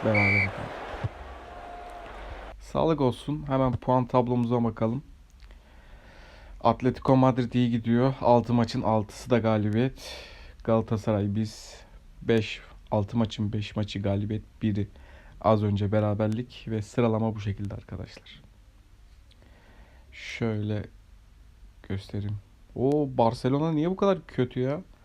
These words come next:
Altı maçın iki galibiyet, üç beraberlik, bir mağlubiyet. Allah Allah, kadrosu da çok iyi aslında. Şuna bak. Enteresan. Harun Akdemir diye de bir Türk var.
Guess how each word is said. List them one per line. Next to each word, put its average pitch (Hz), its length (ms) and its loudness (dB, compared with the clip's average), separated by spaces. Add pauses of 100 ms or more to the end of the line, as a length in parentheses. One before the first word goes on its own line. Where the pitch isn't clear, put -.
(580)
Altı 127 360 8
maçın 165 380 2
iki 120 240 0
galibiyet, 139 600 4
üç 135 240 0
beraberlik, 160 480 4
bir 160 60 2
mağlubiyet. 110 760 4 (880)
Allah 151 360 4
Allah, 135 240 2
kadrosu 127 480 4
da 170 100 2
çok 123 300 0
iyi 113 100 2
aslında. 107 440 -4 (1500)
Şuna 117 300 -4
bak. 147 340 -6 (840)
Enteresan. 110 600 -4 (100)
Harun 117 300 6
Akdemir 131 480 2
diye 147 120 0
de 143 80 2
bir 113 120 -4
Türk - 260 -4
var. 110 140 -6